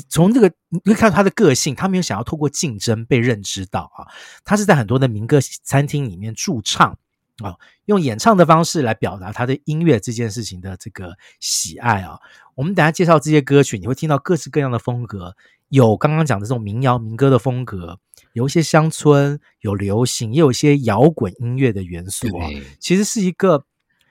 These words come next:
Speaker 1: 我觉得是温柔中，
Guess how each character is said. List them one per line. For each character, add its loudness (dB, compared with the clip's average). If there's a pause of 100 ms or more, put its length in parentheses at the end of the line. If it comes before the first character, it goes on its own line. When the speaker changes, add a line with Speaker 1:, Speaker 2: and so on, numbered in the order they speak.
(160)
Speaker 1:
我 2
觉 2
得 4
是 2 (240)
温 8
柔 2
中， 4